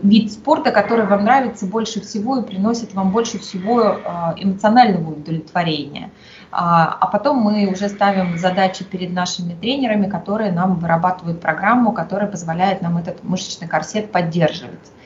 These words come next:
А, на самом деле плавание — это самый уникальный, на мой взгляд, вид спорта, который не противопоказан,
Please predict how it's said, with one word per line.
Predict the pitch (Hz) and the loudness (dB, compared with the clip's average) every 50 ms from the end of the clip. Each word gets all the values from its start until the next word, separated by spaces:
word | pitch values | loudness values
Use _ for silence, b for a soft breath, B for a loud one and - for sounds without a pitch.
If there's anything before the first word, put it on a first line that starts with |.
| B B B B B B B | B B B B B B B
А, | - - 170 170 175 | -2 2 2 4 4
на | 185 196 | 4 4
самом | 208 277 285 277 247 226 | 4 4 4 4 6 6
деле | 208 233 240 233 233 | 6 8 6 6 6
плавание — | - 226 233 247 269 262 269 254 233 226 208 196 190 202 - | 6 6 8 8 8 6 4 2 2 4 4 2 2 0 -2
это | 208 202 - 196 | -6 -4 -4 -8
самый | - - 226 208 202 190 180 | -4 0 2 2 4 4 2
уникальный, | 180 180 180 180 - - 185 180 175 170 170 165 160 | 0 -2 -4 -4 -2 0 0 0 2 2 0 -2 -2
на | 160 160 165 | -2 -2 0
мой | 170 170 170 165 | 2 2 2 0
взгляд, | 165 170 - 180 170 160 156 - B B B B B B B | -2 -4 -4 0 0 0 0 0 B B B B B B B
вид | 175 185 208 208 202 | -2 -2 -2 -2 -2
спорта, | - - - 247 277 277 - 233 | -10 -6 -2 0 0 0 0 -4
который | - - 180 175 - 202 202 202 196 185 180 175 170 170 | -2 -2 -4 -2 0 0 0 2 2 2 2 2 0 0
не | 175 196 202 | 0 0 0
противопоказан, | 196 196 185 - - - 190 190 - 196 190 185 185 180 170 165 165 - | 0 0 -4 -6 -2 -2 -2 0 2 2 2 4 2 2 0 0 -2 -6